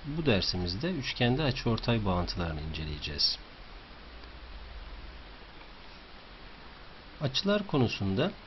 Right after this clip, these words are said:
bir açıyı iki eş parçaya bölen ışına açıortay dendiğini hatırlayalım.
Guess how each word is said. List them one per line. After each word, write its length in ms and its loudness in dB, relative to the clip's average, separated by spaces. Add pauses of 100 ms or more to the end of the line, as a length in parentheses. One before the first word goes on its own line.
(460)
bir 240 2
açıyı 380 6
iki 340 2
eş 200 0
parçaya 500 2
bölen 240 6 (100)
ışına 380 2 (200)
açıortay 600 4
dendiğini 360 6
hatırlayalım. 600 2